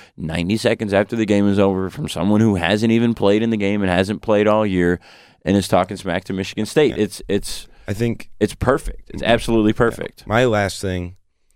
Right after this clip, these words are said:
Speaker 2: is, in Michigan's three of their last four home Big Ten games, they've had something happen in the tun-, in the tunnel. They had the crap that happened last year against O S U. They had l-, two weeks ago against Penn State, and then now last night.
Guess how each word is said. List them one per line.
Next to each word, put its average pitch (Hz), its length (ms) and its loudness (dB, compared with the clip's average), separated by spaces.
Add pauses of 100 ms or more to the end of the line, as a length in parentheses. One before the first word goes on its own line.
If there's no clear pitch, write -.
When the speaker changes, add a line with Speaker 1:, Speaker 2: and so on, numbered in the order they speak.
(100)
Speaker 2:
is, 87 400 -6 (140)
in 82 300 -8 (440)
Michigan's 123 580 -2 (300)
three 135 200 0
of 139 60 2
their 123 140 2
last 98 360 -2
four 98 220 -2
home 98 280 -2
Big 95 180 -4
Ten 90 200 -6
games, 73 460 -12 (460)
they've 101 160 0
had 101 220 0
something 92 260 -4
happen 87 340 -6
in 85 80 -8
the 85 60 -10
tun-, 85 260 -8
in 90 100 -6
the 82 60 -6
tunnel. 78 380 -10
They 95 80 -4
had 90 160 -4
the 82 220 -6
crap 110 320 -2
that 110 80 0
happened 101 300 -4
last 92 240 -6
year 98 60 -4
against 92 240 -6
O 90 120 -2
S - 180 -6
U. 87 300 -6 (480)
They 92 140 -4
had 82 140 -6
l-, 80 160 -10 (360)
two 139 200 2
weeks 120 220 -2
ago 104 160 -2
against 92 260 -6
Penn 95 200 -6
State, 85 360 -10 (240)
and 95 160 -6
then 90 120 -4
now 92 200 -4
last 90 440 -6
night. 71 240 -14